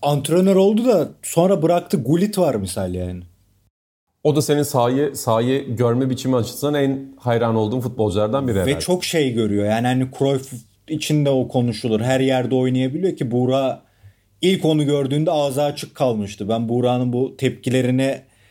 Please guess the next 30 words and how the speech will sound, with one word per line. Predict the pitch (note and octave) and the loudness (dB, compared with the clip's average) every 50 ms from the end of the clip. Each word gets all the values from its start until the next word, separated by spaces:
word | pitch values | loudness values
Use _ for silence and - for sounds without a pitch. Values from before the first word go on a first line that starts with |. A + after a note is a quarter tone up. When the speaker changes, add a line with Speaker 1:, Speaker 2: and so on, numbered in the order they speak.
| _ _ _ | _ _ _
Speaker 1:
izlemeyi | - C3+ B2 A2+ A#2 C#3 C3 C3 C3+ C#3+ C#3 | 0 0 0 0 0 0 0 0 0 0 0
de | C3+ C3 | -2 -2
çok | C3 C3+ A2+ G#2 - | 0 -2 -4 -4 -4
seviyorum. | - A2 G2 F#2+ G2 G2 F#2 F#2 F#2+ | -2 -2 -2 0 -2 -2 -4 -6 -6
Çünkü | - B2+ A2+ G#2+ C3 | -6 -6 -2 0 0
hani | A#2+ A#2+ A2 G2+ | 0 0 0 0
ben | B2 B2 | 0 2
artık | B2+ C3 B2 - C3+ C#3 | 0 0 -2 -2 -2 -2
o | C3+ B2+ | -2 0
kadar | C3+ C#3+ C3+ C#3+ | 0 0 0 0
ezberlemiş | D3 C#3+ C#3 C3 B2 C3 C#3 C3+ C3+ C#3+ C#3+ D3 - - - | 0 0 0 0 0 -2 -2 0 -2 -2 -4 -4 -6 -4 -2
durumdayım | D3+ D3+ D3 D3 D#3 E3+ G3 G3+ | 0 0 0 0 0 0 -2 -2
ki | G#3 F3+ D3+ | -2 -2 0
bazılarını | D3+ D3 D3 C#3 B2+ C3+ D3 D3 D#3+ D3+ | 0 0 0 0 0 -2 -2 -2 -2 -4
bir, | C#3 D3 D3 - - | -6 -8 -10 -12 -4
çok | - F3 E3 D#3 | -2 -2 -2 -2
sıkıcı | - - D#3 - D3 A2+ A2+ B2+ | -4 -8 -4 -4 -2 0 0 0
oluyorum. | A#2+ A2+ A2 A#2 A#2+ C3 F3+ G3+ G3+ G3+ - _ _ _ _ _ _ | 0 0 0 0 -2 -2 -2 -4 -6 -8 -12 _ _ _ _ _ _
Buğra | - B2+ C3 C3+ D3 D#3 D#3+ D3+ | -2 0 2 2 2 2 2 2
heyecan | D3 C#3+ D3 C#3+ B2 C#3+ D#3 D#3+ D#3 | 2 0 0 0 0 0 -2 -2 -2
katıyor | - D3+ G#2+ - B2+ A2 G#2+ G#2+ | -4 -6 -6 -2 -2 -2 0 0
bana. | A2 A#2+ C3+ F3 A3 A#3 - - _ _ _ _ _ | -2 -2 -2 -4 -4 -6 -10 -14 _ _ _ _ _
Hatırlıyor | - A#2 - E3 D#3 F3+ A3 A#3 | -4 -2 0 0 2 2 2 2
musun | G3+ - F#3+ F3+ | 0 -2 -2 -2
Buğra? | D3+ C#3+ C#3 C3 | 0 0 0 0
Leeds | B2 B2 B2 C3+ C3 - - | 0 0 -2 -4 -4 -4 -2
United | D#3 D#3 E3 E3+ E3+ - F3 E3 - - - _ _ _ _ _ _ _ | -2 0 0 -2 -2 -4 -4 -6 -6 -12 -18 _ _ _ _ _ _ _
Barcelona | - B2+ C#3 C#3+ C3+ C3 - E3+ F3 G3 G3+ G3 | -2 0 2 2 2 0 0 0 0 2 0 0
maçı | F3+ D3+ C3+ - - C3+ | 0 0 -2 -2 -2 -2
mıydı? | A#2+ A2 G#2 G2 G2+ G2 F#2+ | -2 -2 -2 -2 -4 -6 -6